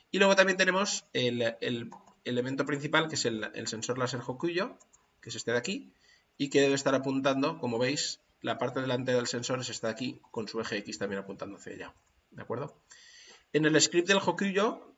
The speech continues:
eh, recordad que en el vídeo anterior en el que os he explicado la técnica de campos potenciales, os he mencionado que tenéis que implementar precisamente la función getMeasureData, ¿vale? Esto es para que podamos acceder a la información del láser,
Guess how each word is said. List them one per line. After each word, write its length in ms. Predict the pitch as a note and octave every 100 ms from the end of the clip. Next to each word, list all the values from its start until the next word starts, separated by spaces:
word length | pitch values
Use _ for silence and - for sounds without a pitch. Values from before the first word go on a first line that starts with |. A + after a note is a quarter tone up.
| -
eh, 380 | C3+ C3+ C3+ C3
recordad 320 | C3+ C3 D3+
que 80 | D#3+
en 60 | D#3+
el 100 | C#3
vídeo 640 | D3+ D#3+ D3+ D3+ D3 - A#2+
anterior 340 | C3+ C#3 D#3
en 60 | C3
el 80 |
que 60 | A#2+
os 80 | C3+
he 20 |
explicado 360 | C3+ C#3+ D3 C3
la 120 | A2+
técnica 240 | B2+ B2
de 60 | A2
campos 300 | A#2 B2+ C3+
potenciales, 680 | C3+ C#3 C#3 D#3 F3 - - _ _ _ -
os 120 | A#2
he 20 |
mencionado 560 | C#3 D3+ D#3+ D#3 C#3+ E3
que 100 | D3+
tenéis 220 | C3 C3+
que 100 | D3
implementar 840 | C#3+ C3+ C3+ C#3 C#3+ C#3 D3+ - _
precisamente 460 | B2+ A#2+ B2+ B2 C3
la 80 |
función 480 | C3 A2+ B2 B2+ C3
getMeasureData, 680 | B2 A#2+ A#2+ - G#2 F2+ E2+
¿vale? 180 | G#2 C#3
Esto 200 | C3 C#3+
es 120 | D3
para 240 | D3 D3
que 280 | D#3 D#3+ D#3+ _ _ _ _ _ _ _ _ - -
podamos 320 | C3 C3+ B2+
acceder 420 | - B2+ B2+ A#2
a 100 | -
la 60 | A#2+
información 460 | A2 A2+ A2+ C#3+
del 160 | B2 B2
láser, 400 | D3 D#3+ F#3